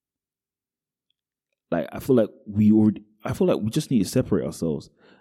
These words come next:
and separate ourselves from what the world is saying. Like, this is, this should be the trend, or, like, this should be what, what it is to be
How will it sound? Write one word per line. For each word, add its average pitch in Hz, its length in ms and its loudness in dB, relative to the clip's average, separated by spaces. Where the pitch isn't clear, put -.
and 90 440 -6
separate 123 420 0
ourselves 101 320 0
from 87 580 -2
what 95 340 -2
the 90 80 0
world 87 420 0
is 78 100 -6
saying. 87 320 -2
Like, 78 200 -10
this 95 200 -2
is, 82 280 -4
this 92 140 -4
should 85 200 -6
be 87 120 -6
the 80 100 -8
trend, 85 460 -6
or, 71 60 -10
like, 71 200 -14
this 92 140 -2
should 87 240 -4
be 87 160 0
what, 80 340 -6
what 87 220 -4
it 76 140 -6
is 85 340 -4
to - 180 -10
be 82 480 -6